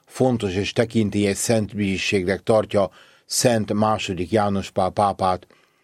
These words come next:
Szeretettel emlékezünk rá, és, ö, imádkozunk hozzá, hogy a mai nehéz időkben legyen pártfogója a ma-, az egyháznak, legyen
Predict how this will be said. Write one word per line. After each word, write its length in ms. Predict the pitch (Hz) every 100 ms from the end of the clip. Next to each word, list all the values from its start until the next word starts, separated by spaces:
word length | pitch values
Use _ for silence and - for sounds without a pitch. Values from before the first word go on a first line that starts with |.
| _ _ _ _
Szeretettel 880 | - - 113 104 107 92 - 101 98 - _ _
emlékezünk 880 | - 113 113 107 107 95 92 95 95
rá, 460 | 107 110 110 107 98 _ _ _ _ -
és, 440 | 110 107 101 -
ö, 220 | 107 101 92 - _ _ -
imádkozunk 840 | 127 120 110 - 107 87 98 98
hozzá, 640 | - 117 98 87 110 110 - _ _ _ -
hogy 140 | 92
a 40 | 104
mai 240 | 113 107
nehéz 420 | 101 107 98 92
időkben 640 | 104 98 101 87 110 104 - _ -
legyen 480 | 113 104 104 95 - _ _
pártfogója 920 | - 107 107 - 104 87 98 98 92 - _ _
a 300 | - 95 92
ma-, 300 | 101 113 107
az 140 | 101
egyháznak, 840 | 123 113 - 107 104 95 117 117 - _ _ _
legyen 480 | - 113 110 107 98